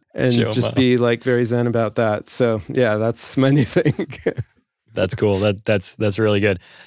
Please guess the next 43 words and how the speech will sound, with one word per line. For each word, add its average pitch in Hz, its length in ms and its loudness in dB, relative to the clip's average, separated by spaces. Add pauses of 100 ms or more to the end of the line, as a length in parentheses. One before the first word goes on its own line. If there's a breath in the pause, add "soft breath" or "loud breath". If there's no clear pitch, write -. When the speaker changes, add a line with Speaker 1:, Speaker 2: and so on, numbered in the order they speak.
(140 loud breath)
Speaker 2:
Ever 156 160 2
since 156 300 0
I've 123 200 2
known 113 220 0
you, 104 160 0
we 110 220 0
met 107 260 0
through 104 140 -2
a - 20 0
mutual 101 300 -2
friend, 101 480 -2
Joe 101 180 0
Napolitano, 95 560 -2
years 95 180 -2
ago. 98 300 0 (320 soft breath)
You've 139 240 2
always 190 300 2
kinda 151 260 -4
had, 127 540 -2 (180)
at 131 60 -2
least 139 160 2
from 135 180 -2
an, 104 160 -6
like, 120 160 0
an 117 80 -2
outsider 110 340 -2
perspective, 101 520 -4 (200)
always 147 260 0
kinda 147 200 -6
had, 135 180 -2
like, 123 180 -4
a, 110 240 -2 (220)
like, 127 160 -4
a 113 80 0
logo 113 500 0
and 107 80 -2
a 95 40 -4
brand. 104 760 -4 (320)
Like, 120 160 -4
to 139 120 -2
me, 147 240 0
it 135 120 -2
was 113 540 -2